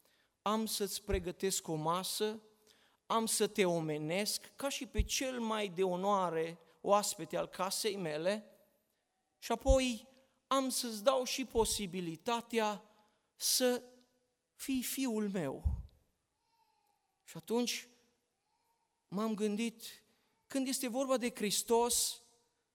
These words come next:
ă, știm că este, El este Fiul lui Dumnezeu, știm ce a făcut pentru noi.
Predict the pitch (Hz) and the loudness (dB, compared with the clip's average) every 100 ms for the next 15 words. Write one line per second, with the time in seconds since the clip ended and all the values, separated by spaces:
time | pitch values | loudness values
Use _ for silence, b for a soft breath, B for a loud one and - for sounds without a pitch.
0 | - 226 208 - 247 240 226 214 - 202 | -6 -4 -4 -2 0 2 2 0 -2 0
1 | 202 196 185 190 180 214 208 190 170 175 | 2 2 0 -2 -2 0 0 0 -2 -2
2 | 170 160 170 196 190 185 B B - - | -2 0 2 2 2 -4 B B -6 -2
3 | 247 220 208 202 190 208 - 190 180 185 | 0 2 0 0 -4 2 4 4 2 0
4 | 190 170 - | 0 0 -4